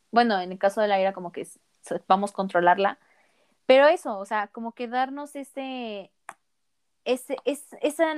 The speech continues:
permitirnos esas cosas, porque, por ejemplo, yo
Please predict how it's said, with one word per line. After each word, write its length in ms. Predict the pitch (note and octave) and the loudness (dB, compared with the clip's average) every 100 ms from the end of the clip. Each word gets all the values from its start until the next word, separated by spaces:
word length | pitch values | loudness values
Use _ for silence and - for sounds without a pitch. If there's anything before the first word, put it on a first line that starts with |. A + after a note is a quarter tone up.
| C#4+ B3+ - | -6 -4 2
permitirnos 520 | D4 D4+ E4+ F4 F4 | 2 2 -4 -4 -4
esas 180 | E4 - | -6 -4
cosas, 280 | D#4+ D#4 - | -2 -2 -6
porque, 200 | - G#3+ | -12 -8
por 100 | G#3+ | -6
ejemplo, 400 | A#3+ A#3 F#3+ - _ _ _ _ | -4 -4 -6 -8 _ _ _ _
yo 540 | G3 A#3 A#3+ A#3+ C#4+ | -4 2 4 4 2